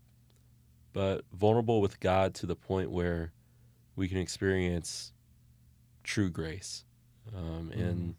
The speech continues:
Speaker 1: uh, it's, it's true. Our, our experiences in life, they, they shape who we are and they shape who we become. But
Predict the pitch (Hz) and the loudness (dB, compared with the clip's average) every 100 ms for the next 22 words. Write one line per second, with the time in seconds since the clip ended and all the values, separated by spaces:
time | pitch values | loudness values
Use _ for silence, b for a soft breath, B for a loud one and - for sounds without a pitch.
0 | b b b b b b b b b 92 | b b b b b b b b b -2
1 | 87 90 95 104 - 107 - - 135 110 | 2 4 2 2 -2 -4 -4 0 4 4
2 | 92 95 98 95 87 - _ _ - 101 | 6 6 6 6 2 -4 _ _ 0 4
3 | 113 120 120 113 92 - - 101 110 110 | 6 6 4 2 0 -4 0 2 2 2
4 | 110 104 101 82 85 90 107 - - 90 | 0 0 0 0 0 0 0 -4 -10 -4
5 | 87 87 98 85 - 98 98 - 107 98 | -2 -2 -4 -4 0 0 0 -2 0 0
6 | 87 85 - 92 113 127 104 90 - 98 | -2 -6 -2 2 2 2 0 -2 -2 -4
7 | 104 95 92 82 - 104 104 95 87 b | -2 -2 -2 -4 0 2 4 2 -4 b
8 | b b b b b - 98 95 92 | b b b b b 0 4 4 2